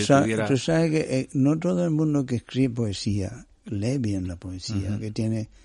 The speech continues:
Speaker 2: una cadencia, un entono, que es lo más importante a veces, ¿verdad? Lo que transmite, no son palabras puestas ahí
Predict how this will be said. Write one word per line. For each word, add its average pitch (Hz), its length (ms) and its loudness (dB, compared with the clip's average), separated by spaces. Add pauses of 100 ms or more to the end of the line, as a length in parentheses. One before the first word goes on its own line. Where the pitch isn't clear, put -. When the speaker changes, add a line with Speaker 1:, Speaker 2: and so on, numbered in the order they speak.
(360)
Speaker 2:
una 104 180 0
cadencia, 101 600 0
un 98 120 -2
entono, 98 640 -4
que 101 100 -4
es 101 40 -4
lo 113 100 -2
más 107 180 0
importante 101 540 -4
a 98 40 -2
veces, 104 360 -6
¿verdad? 120 300 -6 (640)
Lo 101 100 -8
que 101 140 -2
transmite, 104 640 -2
no 101 100 -6
son 101 220 -6
palabras 98 600 -6
puestas 110 380 -6
ahí 107 260 -6